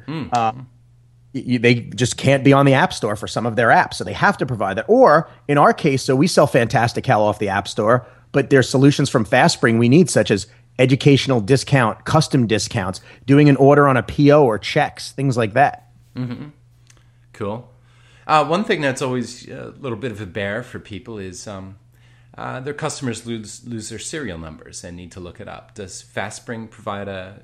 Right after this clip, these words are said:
Speaker 1: easy kind of way for people to do that?
Speaker 2: They do. Well, they don't necessarily, I, I don't believe they provide a serial number lookup, but they do provide serial number systems that tie in with their,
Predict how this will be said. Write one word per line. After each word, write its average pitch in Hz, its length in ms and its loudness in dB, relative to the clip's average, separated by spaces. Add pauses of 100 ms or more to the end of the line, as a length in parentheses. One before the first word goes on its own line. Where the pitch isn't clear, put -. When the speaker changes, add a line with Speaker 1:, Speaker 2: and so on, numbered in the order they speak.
(120)
Speaker 1:
easy 107 440 -16
kind 107 220 -12
of 101 60 -14
way 98 240 -12
for 131 160 -20
people 107 300 -18
to 101 120 -18
do 110 180 -18
that? 104 280 -20 (560)
Speaker 2:
They 156 120 6
do. 160 200 6
Well, 143 120 6
they 139 120 6
don't 196 160 4
necessarily, 226 580 0
I, 147 200 0
I - 20 0
don't 202 140 0
believe 262 280 -4
they 226 180 2
provide 175 440 4
a 139 40 2
serial 170 300 4
number 156 240 2
lookup, 139 420 4
but 139 120 0
they 117 100 2
do 127 180 4
provide 131 440 4
serial 131 400 4
number 120 320 2
systems 135 540 0
that 110 180 2
tie 107 260 4
in 117 220 4
with 143 160 4
their, 170 420 4